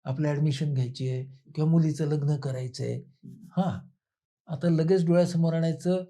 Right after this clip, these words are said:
Speaker 1: व्यासपीठ बदललंय.
Speaker 2: हो.
Speaker 1: हा, आणि हे विचार आलेत, पण आता माळ घालायचा विचार बदललाय.
Speaker 2: हो, हो.
Speaker 1: हम्म?
Speaker 2: हो.
Speaker 1: मग आता आपल्या काय लक्षात येईल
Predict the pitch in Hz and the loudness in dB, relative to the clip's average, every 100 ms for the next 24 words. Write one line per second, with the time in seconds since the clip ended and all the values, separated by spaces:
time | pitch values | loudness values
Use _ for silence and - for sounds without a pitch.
0 | _ _ _ 123 139 131 143 135 139 139 | _ _ _ -2 0 0 -2 -4 -4 -4
1 | 135 131 120 123 127 123 123 123 123 - | -4 -4 -4 -4 -2 -4 -4 -6 -8 -12
2 | - _ _ 160 143 151 180 - - - | -20 _ _ -12 -10 -10 -12 -12 -16 -20
3 | _ _ - _ 127 131 202 147 113 - | _ _ -20 _ -12 -6 0 0 0 -8
4 | - _ - 131 165 143 147 185 170 - | -20 _ -4 0 4 6 6 6 6 6
5 | 175 165 151 147 143 - _ _ _ _ | 8 8 8 4 2 -4 _ _ _ _
6 | _ - 220 - - 170 - 254 220 285 | _ -2 -2 -2 2 2 6 10 10 8
7 | - - _ _ _ _ _ 135 143 165 | 2 -16 _ _ _ _ _ 2 6 6
8 | 196 170 151 160 160 - 190 202 - _ | 6 6 6 4 2 2 -4 -4 -10 _
9 | _ _ _ 135 139 135 151 156 127 104 | _ _ _ -2 0 2 2 0 -2 -4
10 | 110 104 90 _ _ _ _ _ - 156 | -8 -10 -16 _ _ _ _ _ -12 -10
11 | 123 - _ 143 - _ _ 165 220 359 | -10 -18 _ -20 -20 _ _ -8 -6 -6
12 | - _ - - - _ 214 269 311 269 | -16 _ -14 -14 -20 _ -8 -2 0 2
13 | 294 269 269 277 269 320 220 - 196 175 | 2 2 -2 -2 0 0 -2 -4 -6 -4
14 | 139 139 | -4 -4